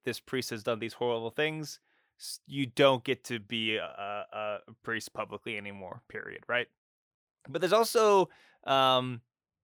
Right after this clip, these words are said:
cases and people I've known where it's not quite as cut and dry. It's not, the sins aren't as horrible, but they're still bad. Um, it's like, it, it's, and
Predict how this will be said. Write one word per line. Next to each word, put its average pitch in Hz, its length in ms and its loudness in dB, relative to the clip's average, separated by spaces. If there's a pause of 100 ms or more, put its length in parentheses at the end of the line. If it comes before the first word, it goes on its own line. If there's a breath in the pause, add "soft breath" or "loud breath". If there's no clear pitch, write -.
(100)
cases 156 640 0
and 131 260 -4
people 135 300 -4
I've 120 160 0
known 127 480 -4
where 127 200 2
it's 127 200 -6
not 151 380 2 (140)
quite 120 360 2 (160)
as 107 220 -2
cut - 180 -8
and 107 140 -12
dry. - 300 -12 (360)
It's 120 320 -4
not, 147 320 4 (420)
the 135 80 -2
sins 135 240 -4
aren't 135 240 0
as 131 140 -2
horrible, 113 540 -2
but 110 240 -2
they're 120 120 -2
still 117 360 -4
bad. 110 380 0 (520)
Um, 104 480 -2 (100)
it's 120 200 -8
like, 143 280 -2
it, 143 240 -10
it's, - 440 -6 (1120)
and 170 160 0